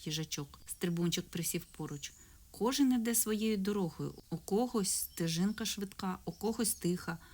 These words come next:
Але це не означає, що хтось гірший або кращий. Ми всі різні, і це добре».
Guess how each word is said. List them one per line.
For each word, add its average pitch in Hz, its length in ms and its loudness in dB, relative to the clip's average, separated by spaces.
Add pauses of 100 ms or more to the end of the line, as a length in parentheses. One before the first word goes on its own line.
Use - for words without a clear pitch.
Але 185 240 2
це 202 160 0
не 196 100 4
означає, 185 560 0
що - 160 2
хтось 170 320 -2
гірший 196 500 0
або 165 180 -2
кращий. 151 540 -2
Ми 170 100 -2
всі 208 240 2
різні, 247 380 4
і - 20 2
це 233 160 0
добре». 165 440 0